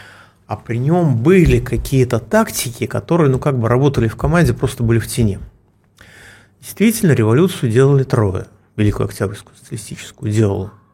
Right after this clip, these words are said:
Троцкий, как командир военный, а, и делал Свердлов, как орговик, и делал Ленин, как идеолог. Но при этом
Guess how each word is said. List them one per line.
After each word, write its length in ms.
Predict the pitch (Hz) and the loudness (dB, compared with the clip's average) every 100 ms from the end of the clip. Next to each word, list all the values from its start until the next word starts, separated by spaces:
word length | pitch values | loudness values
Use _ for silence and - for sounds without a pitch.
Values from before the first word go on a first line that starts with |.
| _ _ - | _ _ -6
Троцкий, 520 | 107 - - 180 196 - _ _ _ _ _ _ _ _ | -4 -6 -6 -4 -4 -10 _ _ _ _ _ _ _ _
как 300 | - 147 143 | -6 -6 -6
командир 540 | - 143 143 143 147 139 | -4 0 2 2 2 2
военный, 680 | 127 143 143 135 139 139 139 - _ _ _ _ | 2 2 2 2 0 -2 -6 -14 _ _ _ _
а, 760 | 110 110 107 107 107 104 101 120 | 0 2 2 2 2 2 0 0
и 320 | 120 113 110 | 0 2 2
делал 720 | 107 139 139 117 107 101 101 | 2 4 4 4 4 2 0
Свердлов, 720 | 104 - 110 - 156 175 - - | -2 -2 -2 0 -2 -2 -12 -6
как 220 | 143 - | -6 -2
орговик, 680 | 131 135 147 156 156 - - _ _ _ _ _ - | -2 2 2 2 0 -8 -18 _ _ _ _ _ -4
и 80 | 104 | 0
делал 460 | 123 185 185 151 | 4 4 6 4
Ленин, 440 | 120 147 156 151 139 | 4 4 4 2 0
как 360 | - 131 131 | 0 -2 -2
идеолог. 680 | 127 110 107 92 95 - - _ _ _ _ _ _ _ _ _ _ _ _ _ | -2 2 2 0 -10 -20 -20 _ _ _ _ _ _ _ _ _ _ _ _ _
Но 300 | 120 143 131 | 4 6 4
при 200 | - 120 | 2 0
этом 760 | - 202 226 226 107 90 - | 4 2 2 0 0 -2 -8